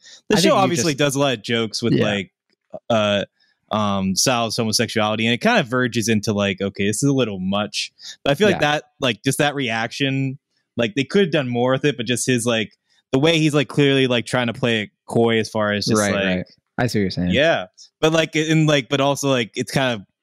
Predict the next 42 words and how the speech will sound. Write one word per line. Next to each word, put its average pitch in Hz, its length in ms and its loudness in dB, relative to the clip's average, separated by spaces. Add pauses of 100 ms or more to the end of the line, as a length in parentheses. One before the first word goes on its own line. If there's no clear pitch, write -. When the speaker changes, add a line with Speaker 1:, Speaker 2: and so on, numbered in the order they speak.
(140)
Speaker 1:
a 120 80 -2
give, 113 240 -2 (140)
it's 120 120 -4
like 120 120 0
a 104 40 -4
giveaway 110 580 0
too, 113 340 0
of, 95 100 -2
like, 90 180 -4
he's 95 160 -4
just 90 160 -8
kinda 98 240 -4
just 95 160 -6
like, 92 240 -4
"Yeah, 185 240 -2 (440)
I 95 40 -14
mean, 92 280 -2 (320)
if 117 120 -2
you're 123 140 0
Speaker 2:
I 139 100 0
Speaker 1:
asking." 127 340 -6 (240)
Speaker 2:
<laughs> - 360 -2
I 139 120 0
do 165 280 0
Speaker 1:
<laughs> 233 40 2
Speaker 2:
appreciate 131 840 0
it, 135 180 2
and 143 260 4
that, 147 260 -2
that 156 160 -2
moment 143 360 0
too 120 180 0
solidifies. 113 680 0
Freddie 170 320 -2
has, 160 200 -2
like, 139 120 -4
a 101 60 -8
confidence, 147 840 -2 (400)
um, 113 220 0
in 113 140 0
his 107 200 0
writing 127 540 0